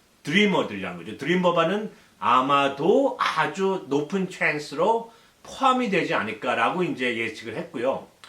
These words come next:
그리고 그 다음에 이제 농장 근로자라든지 무슨 에센셜 워커,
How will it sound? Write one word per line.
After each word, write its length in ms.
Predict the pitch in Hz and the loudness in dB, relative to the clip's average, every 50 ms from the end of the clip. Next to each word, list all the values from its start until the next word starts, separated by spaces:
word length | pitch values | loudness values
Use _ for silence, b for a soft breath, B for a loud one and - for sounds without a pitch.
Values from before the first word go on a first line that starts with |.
| B B B B B B B B B | B B B B B B B B B
그리고 580 | - - 139 156 151 156 180 190 190 185 170 - | -8 -6 -4 -2 0 2 2 4 4 4 2 0
그 100 | - - | -2 0
다음에 400 | 165 156 147 151 165 175 160 147 | 2 4 4 4 4 2 2 2
이제 480 | 131 120 123 131 123 120 117 113 110 98 | 0 -2 0 0 2 2 0 0 -4 -4
농장 440 | - 147 156 175 170 190 180 175 151 | -4 -2 -2 0 4 4 4 4 2
근로자라든지 1080 | 139 139 127 123 117 113 110 117 113 110 107 107 107 104 104 95 104 98 98 92 135 147 | -2 -2 -2 0 -2 -2 -4 -4 -4 -4 -4 -4 -4 -6 -8 -8 -10 -10 -10 -8 -8 -8
무슨 320 | 127 120 - 139 131 123 110 | -8 -8 -10 -10 -6 -2 -2
에센셜 420 | 123 127 - 190 175 156 156 131 | -2 -2 0 -2 -2 -2 -2 -4
워커, 640 | 117 104 98 92 - - - - 113 135 165 165 | -4 -4 -6 -8 -12 -14 -14 -10 -8 -8 -8 -8